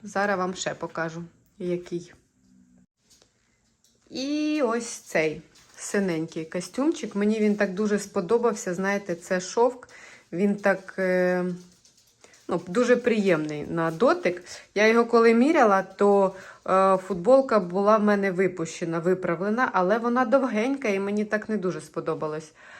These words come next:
А коли заправила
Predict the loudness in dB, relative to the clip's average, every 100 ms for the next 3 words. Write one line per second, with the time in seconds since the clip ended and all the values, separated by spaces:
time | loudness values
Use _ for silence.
0 | -20 -20 _ -4 2 4 4 2 -2 0
1 | 0 2 2 4 4 2 2 0 -2 -8
2 | -4 2 4 4 2 0